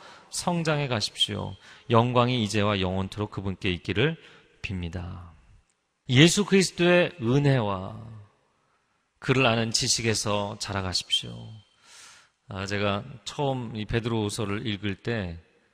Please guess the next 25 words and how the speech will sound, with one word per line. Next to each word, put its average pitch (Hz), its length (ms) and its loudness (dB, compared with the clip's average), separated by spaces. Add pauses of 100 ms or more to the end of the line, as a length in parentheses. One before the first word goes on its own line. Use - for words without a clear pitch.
바로 104 240 -4
이 104 160 -4
인사말에서 123 840 -2
제일 117 280 0
감동받았던 104 800 -6
것 87 60 -10
같아요. 90 300 -16 (1120)
사도 151 320 -2
바울이, 107 600 -2 (720)
아, 87 300 -6
원래 101 220 -2
다혈질이고 104 1040 -4 (360)
굉장히 98 300 -6
충동적인 160 640 -6
사람이잖아요. 101 640 -8
화끈한 165 520 -6
사람. 117 360 -10 (400)
이런 113 160 -6
충동적인 160 540 -2
사람들은 127 540 -4 (440)
확 - 480 -10
흘러넘치는 175 800 -2
거는 135 380 -4
있어도 104 640 -4
막 90 100 -18